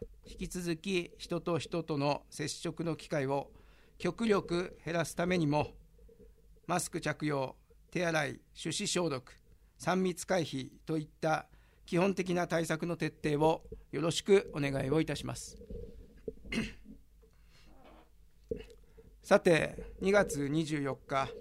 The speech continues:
市議会三月定例会が開会をし、令和三年度当初予算をはじめとする各種議案を市議会に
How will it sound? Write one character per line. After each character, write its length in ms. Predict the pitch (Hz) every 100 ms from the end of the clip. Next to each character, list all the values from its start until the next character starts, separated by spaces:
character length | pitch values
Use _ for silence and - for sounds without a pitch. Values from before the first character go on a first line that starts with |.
| - - - - -
市 140 | -
議 120 | 214
会 320 | - 151 131
三 180 | - 170
月 220 | 160 147
定 160 | - 156
例 140 | 143
会 200 | 131 135
が 180 | 143 156
開 220 | - 139
会 220 | 139 135 123
を 60 |
し、 300 | 123 139 127 - - - - - 156
令 160 | 170
和 120 | 180
三 220 | 165 170 170
年 180 | 156
度 160 | 135 127
当 180 | 131 151
初 140 | 147
予 100 | 151
算 280 | 143 127 123
を 40 | 131
は 120 | 127
じ 100 | 135
め 100 | 139
と 100 | 139
す 140 | -
る 160 | 135 123 - - - -
各 240 | - 208 -
種 160 | 160
議 160 | 139 139
案 220 | 131 139
を 100 | 151
市 180 | - 165
議 100 | 147
会 220 | 143 127
に 240 | 143 170